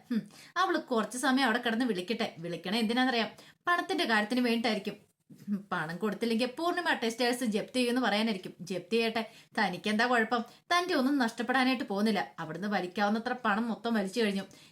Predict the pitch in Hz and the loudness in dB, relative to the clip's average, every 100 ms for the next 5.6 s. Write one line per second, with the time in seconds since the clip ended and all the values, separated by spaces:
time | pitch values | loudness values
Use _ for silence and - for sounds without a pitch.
0 | - 294 302 214 196 196 247 233 220 196 | -6 -4 -2 0 0 0 0 2 2 2
1 | - - _ 156 170 175 208 208 220 185 | -2 -6 _ -12 -8 -2 -2 -2 -2 0
2 | 226 208 208 190 202 185 - - _ - | 2 2 0 -2 -2 -2 -6 -16 _ -20
3 | - - - 311 349 247 202 202 254 254 | -20 -16 -6 -2 0 0 0 0 0 0
4 | 226 233 185 233 220 - - 170 170 226 | 0 0 0 0 -2 -4 -10 -10 -6 -6
5 | 220 170 208 220 233 233 | -6 -4 -2 -2 0 -2